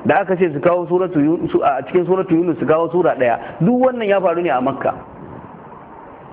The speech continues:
To mutanen Makka ba sa ganin cewa su masu ilimi ne kamar yadda mutanen Madina suke ganin cewa su masu ilimi ne. Saboda su mutanen Madina, Yahudawa suna kewaye da su,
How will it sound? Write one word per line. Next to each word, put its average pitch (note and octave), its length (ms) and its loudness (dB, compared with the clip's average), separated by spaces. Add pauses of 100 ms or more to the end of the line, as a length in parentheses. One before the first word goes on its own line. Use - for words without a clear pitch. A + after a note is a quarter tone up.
(240)
To B2+ 120 2
mutanen G3+ 440 2
Makka G#3 260 0
ba G3 220 2
sa F3+ 180 2
ganin E3+ 340 0
cewa E3 280 2
su F3 100 2
masu D#3 220 0
ilimi D#3 340 0
ne F3+ 120 2
kamar C#3+ 240 0
yadda D3+ 160 2
mutanen D3 340 0
Madina C#3+ 380 0
suke D3 200 0
ganin D#3 220 0
cewa C#3+ 160 2
su D3+ 80 0
masu B2+ 220 0
ilimi A2+ 320 2
ne. - 100 -8 (420)
Saboda D3 300 2
su C#3 100 -2
mutanen D#3 380 2
Madina, D3 400 0 (720)
Yahudawa E3 560 2
suna E3 160 0
kewaye C3+ 340 2
da C#3 140 0
su, A#2 100 -4